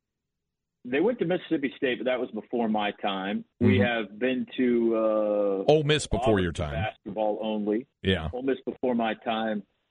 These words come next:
Speaker 1: Um, Florida, we played in the super last year. South Carol-, or in a regional. South Carolina, we played in a super. I wouldn't say most of them. I would
Speaker 2: Uh.
Speaker 1: say maybe half.
Speaker 2: Okay.
Speaker 1: Uh, so, yeah, uh, there was a few that they played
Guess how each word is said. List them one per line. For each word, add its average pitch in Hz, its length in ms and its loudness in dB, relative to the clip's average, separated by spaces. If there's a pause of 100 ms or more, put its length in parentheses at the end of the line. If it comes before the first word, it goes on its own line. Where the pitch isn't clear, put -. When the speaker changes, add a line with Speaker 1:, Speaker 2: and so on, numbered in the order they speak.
(420)
Speaker 1:
Um, 107 840 0 (320)
Florida, 170 300 2
we 156 100 4
played 156 300 0
in 143 80 -6
the 127 120 -10
super 147 300 0
last 131 380 0
year. 135 180 -2 (100)
South 143 240 -2
Carol-, 139 280 0
or 120 220 2
in 117 120 -2
a 110 40 2
regional. 117 500 0
South 131 260 -2
Carolina, 127 440 0
we 110 100 2
played 113 320 0
in 104 80 -4
a 98 40 -10 (200)
super. 113 440 0 (380)
I - 80 0
wouldn't 247 320 0
say 156 120 2
most 143 440 -2
of 87 140 -10
them. - 100 -20 (160)
I 160 120 0
would 170 120 4
Speaker 2:
Uh. - 100 -16
Speaker 1:
say 151 200 -2
maybe 135 400 0 (180)
half. 78 300 -8 (420)
Speaker 2:
Okay. 92 260 -2 (200)
Speaker 1:
Uh, 98 400 0 (200)
so, 98 440 0 (300)
yeah, 107 240 0
uh, 123 460 -6
there 139 140 2
was 120 160 2
a - 80 -4 (140)
few 180 220 2
that 135 140 0
they 117 120 0
played 110 420 0